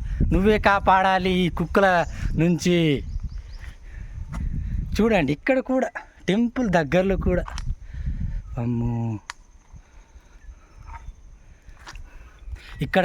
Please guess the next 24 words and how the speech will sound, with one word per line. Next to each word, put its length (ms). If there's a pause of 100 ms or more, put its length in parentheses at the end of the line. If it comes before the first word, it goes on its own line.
(120)
కూడా 200
ఒక 100 (100)
గుహ 180 (180)
ఉంది, 260 (540)
కానీ 200
అది 160
ఎటు 180
సైడ్ 260
ఉందో 180 (140)
అంత 160 (120)
ఐడియా 240
లేదు. 180 (960)
ఈ 20 (180)
గుహ 220 (100)
లోపల 240 (120)
నుంచి 200 (100)
కూడా 180 (1080)
అటు 160 (440)
వెళ్ళొచ్చు. 480 (1200)
ఎటా 220
అంటే 220 (1200)
అర్జునులది 600
గుహకి. 440 (1400)
జై 360